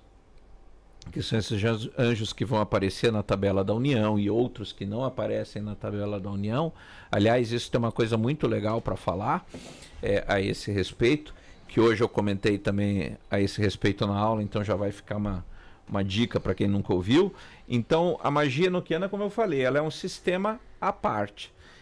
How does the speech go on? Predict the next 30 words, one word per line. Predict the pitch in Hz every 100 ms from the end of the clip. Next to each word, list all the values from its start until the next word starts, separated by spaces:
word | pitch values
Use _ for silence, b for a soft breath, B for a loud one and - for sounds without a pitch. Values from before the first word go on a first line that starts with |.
| B -
Então, | 117 110 107 131 135 151 160 156 143 -
eu | 110 139
acho | 151 -
que | 175
ele | 160
começa, | - 214 180 156 139 -
o | 127
John | 151 170
Dee | 139 139
começa | - 160 139 123 117 - 120
tentando | 135 135 180 208 208
trazer | 202 156 139 123 135
uma | 127
pegada | - 127 120 127 120 123
meio | 127 127
dos | 120 120 117
grimórios | 143 160 131 127 147 143 113 104 - B B B
e | 131
dessa | 117 131 131 -
literatura | 120 117 123 117 110 123 113 110 104
de | 110
Halot, | - 117 113 123 127 - -
da | 82
Cabala, | 90 135 120 113 117 156 240 - B B B -
e | 165
de | 165
repente | 180 202 208 220
vira | 151 185 262 226
outra | 190 190
coisa. | 190 123 92 101 -